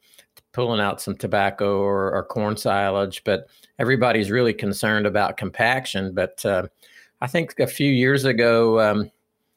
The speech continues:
uh, Doctor Burris did some work down there at the Princeton station on grazing out some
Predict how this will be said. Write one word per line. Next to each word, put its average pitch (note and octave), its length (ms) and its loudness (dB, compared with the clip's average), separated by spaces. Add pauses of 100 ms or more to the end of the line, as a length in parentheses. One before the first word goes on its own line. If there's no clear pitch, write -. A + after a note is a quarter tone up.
(260)
uh, G2 240 0
Doctor A2 300 -2
Burris A#2 420 0
did A2 200 -2
some G#2+ 280 -2
work G2+ 260 0
down G#2 220 0
there G2+ 140 0
at G2 80 -6
the - 60 -6
Princeton G2+ 520 -4
station G2 560 -2
on F#2+ 440 -4
grazing G#2 520 0
out G2 240 -4
some F#2+ 340 -2